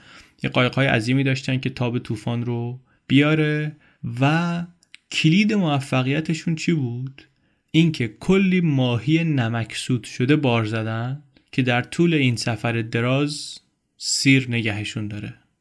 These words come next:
بعد به بقیه هم این راه سفرهای دریایی طول و دراز رو یاد دادن.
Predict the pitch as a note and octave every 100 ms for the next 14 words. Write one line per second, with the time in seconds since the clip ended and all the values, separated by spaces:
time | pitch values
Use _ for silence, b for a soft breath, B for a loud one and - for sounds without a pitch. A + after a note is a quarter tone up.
0 | _ _ _ b b b b b - F3
1 | G#3 F3+ D#3+ D#3+ D3 C#3+ D#3 F3 G3 F#3
2 | E3+ F3 F#3 - C#3 D3 D3+ D3+ D3 D#3
3 | B2+ A#2 B2+ A#2+ C#3+ C3+ A#2 A#2 A#2 B2
4 | C3+ C3+ B2 A#2 A2+ A#2+ B2+ C3+ C3 B2+
5 | G#2+ G#2 A#2+